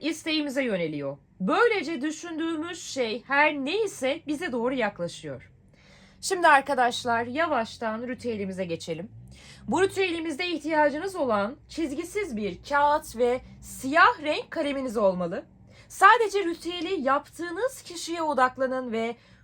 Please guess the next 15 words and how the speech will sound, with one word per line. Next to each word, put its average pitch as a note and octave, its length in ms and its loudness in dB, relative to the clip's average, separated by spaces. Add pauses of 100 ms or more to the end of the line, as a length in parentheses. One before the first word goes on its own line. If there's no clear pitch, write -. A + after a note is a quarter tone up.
full F#4+ 400 -4 (240)
konsantre D#4 960 -4 (200)
onu C#4+ 240 -2
düşünün. D3 400 -10 (920)
Kağıdın E4+ 560 4
tam G4 220 0
ortasına A#3+ 800 0 (340)
sizlerden C#4+ 960 0
isteğim G#3 640 -10 (200)
kendi D#4 400 -4
yaşam E4+ 640 -2
alanınızı, E3+ 720 -4 (240)
yani D4 500 0
kendi C#4+ 500 -2
dünyanızı, G#3+ 880 -2